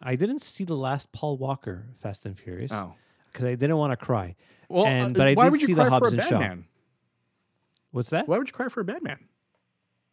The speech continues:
Speaker 1: He's bad?
Speaker 2: He, so his most recent girlfriend before his death, he was thirty-three, she was sixteen. The statute of, of legal limitation.
Speaker 1: No.
Speaker 2: Yes. The statute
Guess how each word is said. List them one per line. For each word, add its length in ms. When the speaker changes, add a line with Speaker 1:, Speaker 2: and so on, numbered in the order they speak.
Speaker 1:
He's 220
bad? 460
Speaker 2:
He, 420
so 200
his 100
most 240
recent 160
girlfriend 280
before 180
his 100
death, 280
he 140
was 140
thirty-three, 520
she 120
was 80
sixteen. 460
The 80
statute 400
of, 400
of 240
legal 180
limitation. 460
Speaker 1:
No. 340
Speaker 2:
Yes. 260
The 100
statute 420